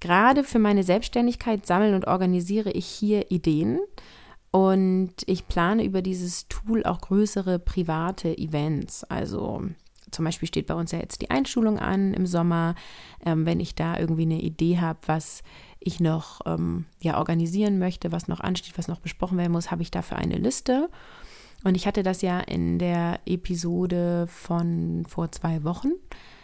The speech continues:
ähm, hatte ich ja das Thema Agilität und agiles Familienboard. Und das ist zum Beispiel was, dass wenn dann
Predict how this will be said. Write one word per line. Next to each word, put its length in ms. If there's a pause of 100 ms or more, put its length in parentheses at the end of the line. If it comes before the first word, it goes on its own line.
(180)
ähm, 540
hatte 120
ich 40
ja 80
das 140
Thema 500
Agilität 1000
und 240
agiles 380
Familienboard. 960 (340)
Und 120
das 180
ist 120
zum 120
Beispiel 340
was, 360
dass 260
wenn 360
dann 500